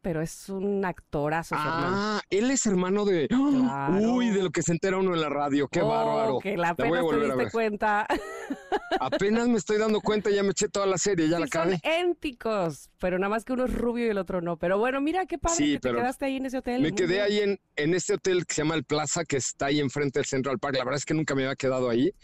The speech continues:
Speaker 2: pero pues está padre. La verdad es que, eh, intenté hacer lo de la rasurada y el baile, pero cuando vi el cuerpo grupo de Maculan McCacken y en el mío, en mis chones nuevos, dije, "No, mejor no lo subo".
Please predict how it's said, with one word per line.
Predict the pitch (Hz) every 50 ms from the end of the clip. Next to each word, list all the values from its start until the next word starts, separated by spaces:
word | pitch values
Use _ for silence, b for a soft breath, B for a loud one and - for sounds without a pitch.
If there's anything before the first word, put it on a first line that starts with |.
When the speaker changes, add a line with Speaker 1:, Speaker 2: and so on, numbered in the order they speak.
| B B B B _ _
Speaker 2:
pero | - 147 143 143 143 139 143 143 139 139 143 139 139 139 139 - B B B B
pues | - 165
está | - 233
padre. | 208 - 277 302 302 269 247 233 214
La | 196 185 180
verdad | 175 180 190 214 240
es | 202 -
que, | - 233 202 185 170
eh, | 151 147 - - - -
intenté | 170 165 156 - 180 170 - 196
hacer | 196 196 - 220 214 196
lo | 202 196
de | 165 165
la | 156 147 139
rasurada | 135 139 135 - - 143 147 156 160 165 175 175 175 180
y | 165 160 151
el | 131 123
baile, | 120 143 147 151 156 160 156 156
pero | 143 - 139 123 123 113
cuando | - 135 120 120 127 123 123 117
vi | 110 135 147 160
el | 156 143
cuerpo | - 147 147 139 -
grupo | - 143 139
de | 123 131 123 117
Maculan | 113 117 - - 139 135 135 127
McCacken | 127 123 117 110 - - 131 127 113 - - 127
y | 123 120
en | 117 113
el | 110 113 117 120
mío, | 123 131 135 135 135
en | 131 123
mis | 117 120 -
chones | - 139 135 135 123
nuevos, | 127 135 135 131 139 135
dije, | 143 - 165
"No, | 180 214 240 208 196
mejor | 175 151 127 170
no | 175 180
lo | 170 151
subo". | 135 123 120 110 98 90